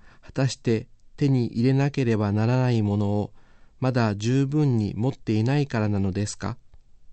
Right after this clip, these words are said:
と。「どれほど手に入れたら満足し、幸せになったと私たちは言うのであろうか」と。私たちの幸せ願望、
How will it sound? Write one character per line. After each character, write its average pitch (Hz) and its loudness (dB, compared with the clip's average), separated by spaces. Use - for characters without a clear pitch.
と。 160 -6
「ど 131 2
れ 160 4
ほ 143 2
ど 120 2
手 135 0
に 120 0
入 110 2
れ 117 2
た 131 0
ら 117 2
満 117 2
足 104 -4
し、 - -6
幸 131 2
せ 135 -2
に 131 2
な 131 2
っ 139 -6
た - -8
と 117 0
私 120 0
た 110 -2
ち - -6
は 104 2
言 127 2
う - 0
の 139 2
で 110 0
あ 101 0
ろ 110 2
う 101 -2
か」 - -14
と。 - -8
私 143 0
た 135 0
ち - -4
の 110 2
幸 131 2
せ 127 -2
願 117 0
望、 95 -2